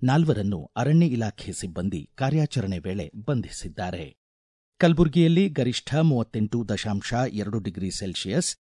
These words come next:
ಹಾಗೂ ಬೆಳಗಾವಿ ವಿಮಾನ ನಿಲ್ದಾಣದಲ್ಲಿ ಕನಿಷ್ಠ ಹದಿನೇಳು ದಶಾಂಶ ಎಂಟು ಡಿಗ್ರಿ ತಾಪಮಾನ ದಾಖಲಾಗಿದೆ.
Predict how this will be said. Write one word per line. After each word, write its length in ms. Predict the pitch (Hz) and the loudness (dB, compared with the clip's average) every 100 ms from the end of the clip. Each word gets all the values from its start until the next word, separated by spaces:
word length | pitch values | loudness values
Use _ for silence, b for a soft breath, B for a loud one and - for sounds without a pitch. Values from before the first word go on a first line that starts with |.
| _ | _
ಹಾಗೂ 220 | 139 131 | -4 0
ಬೆಳಗಾವಿ 560 | 127 123 143 160 151 170 | 0 0 2 2 4 2
ವಿಮಾನ 360 | 110 98 113 160 | 2 0 4 4
ನಿಲ್ದಾಣದಲ್ಲಿ 800 | 143 104 98 92 85 98 71 _ | 4 2 -2 -2 -2 -4 -6 _
ಕನಿಷ್ಠ 380 | 120 123 - 131 170 - _ - | -2 -2 -2 -2 -2 -4 _ -6
ಹದಿನೇಳು 480 | 127 143 165 165 156 | 0 2 4 2 0
ದಶಾಂಶ 420 | 113 107 104 - 120 | -4 -4 -6 -4 -4
ಎಂಟು 320 | 110 92 113 | -2 -4 -2
ಡಿಗ್ರಿ 320 | 160 135 131 139 | -2 -2 -2 -4
ತಾಪಮಾನ 500 | 107 90 82 92 104 - - 127 | -4 -6 -6 -4 -4 -6 -8 -6
ದಾಖಲಾಗಿದೆ. 760 | 143 - 95 76 82 82 73 | -6 -6 -10 -10 -10 -10 -10